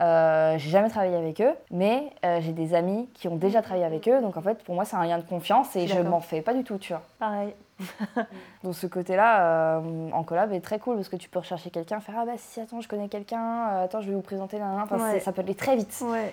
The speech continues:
Speaker 1: Et bah, c'est ça, c'est ça qui est trop bien. Du coup, au fil du temps, quand j'ai commencé à faire des collabs où je prenais juste des gens en photo, euh, j'ai fini du coup par proposer le pro-, mes projets à d'autres créatifs. Donc, c'est-à-dire pas juste une modèle.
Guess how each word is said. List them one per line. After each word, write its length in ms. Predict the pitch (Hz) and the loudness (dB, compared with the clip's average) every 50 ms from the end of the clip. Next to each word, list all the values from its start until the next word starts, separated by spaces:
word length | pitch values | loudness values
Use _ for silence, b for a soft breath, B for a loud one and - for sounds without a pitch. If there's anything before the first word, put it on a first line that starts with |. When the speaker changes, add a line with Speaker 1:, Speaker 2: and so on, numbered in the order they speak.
| - - - | -10 -12 -6
Speaker 1:
Et 320 | - 180 180 175 175 175 | -2 0 0 2 0 0
bah, 120 | 170 170 170 | 0 0 -2
c'est 240 | 165 - - - 202 | -2 -6 -10 -10 -10
ça, 40 | 185 - - | -10 -12 -18
c'est 100 | - 185 | -14 -14
ça 80 | 202 | -8
qui 60 | 196 185 | -8 -8
est 40 | 175 | -8
trop 180 | - - 180 | -6 -6 -4
bien. 140 | 175 170 160 165 - _ _ _ - | -4 -4 -6 -8 -14 _ _ _ -8
Du 100 | 175 170 | -6 -2
coup, 80 | 196 | 0
au 60 | 214 190 | -2 -2
fil 240 | 160 - 190 190 | -2 -2 -2 -2
du 100 | 180 180 | -2 0
temps, 280 | 175 214 214 233 226 - _ _ | 2 2 2 2 0 -6 _ _
quand 140 | - 190 175 | -6 -4 -4
j'ai 80 | 170 175 | -2 0
commencé 260 | 185 185 175 180 196 | 0 0 0 0 -4
à 20 | |
faire 100 | 185 180 170 | -4 -2 -2
des 80 | 170 | 0
collabs 260 | 165 185 180 190 196 190 | 4 6 6 6 6 4
où 60 | 180 | -2
je 60 | - | -6
prenais 180 | - 180 165 160 | -8 -6 -6 -4
juste 160 | 160 190 190 | -4 -2 -2
des 80 | 180 175 | -2 0
gens 140 | 185 180 170 | 0 0 -2
en 40 | |
photo, 380 | 160 - 165 151 - 202 226 240 233 - - | -2 -4 -8 0 4 4 4 4 2 0 4
euh, 160 | 175 175 175 | 6 6 6
j'ai 140 | 175 165 180 | 6 4 0
fini 480 | 170 - - - - - - 190 208 214 | -4 -4 -8 -16 -16 -10 -6 -4 -4 -2
du 120 | 185 185 | -4 -4
coup 120 | 175 214 202 | -4 0 0
par 160 | 196 180 165 | 0 0 0
proposer 400 | - - 180 175 180 180 202 202 | -2 -6 -2 -2 2 2 2 2
le 100 | 185 170 | 2 0
pro-, 300 | 165 - - 185 175 175 - - - - - | -2 -4 -2 -2 -2 -2 -4 -10 -18 -18 -12
mes 500 | - 160 165 165 165 165 165 165 165 165 165 | -10 -8 -8 -8 -6 -6 -4 -4 -4 -4 -4
projets 400 | 165 170 170 165 196 202 214 - - | -2 -4 2 4 4 4 4 4 0
à 160 | 170 160 160 | 2 2 2
d'autres 260 | 156 170 214 226 220 | 2 2 2 0 0
créatifs. 480 | - - 190 180 175 - 175 - - - - | 0 -4 -4 -4 -4 -4 -12 -14 -12 -12 -10
Donc, 140 | 170 165 151 | -10 -10 -10
c'est-à-dire 480 | - - - 170 175 208 220 214 - - _ | -8 -6 -6 2 4 4 4 2 0 0 _
pas 280 | 214 208 208 214 220 | 8 8 8 8 6
juste 360 | 202 180 185 196 196 - - - | 4 0 -4 -4 -6 -6 -2 0
une 160 | 175 170 165 | 0 0 2
modèle. 280 | 170 175 175 180 165 | 0 2 2 2 2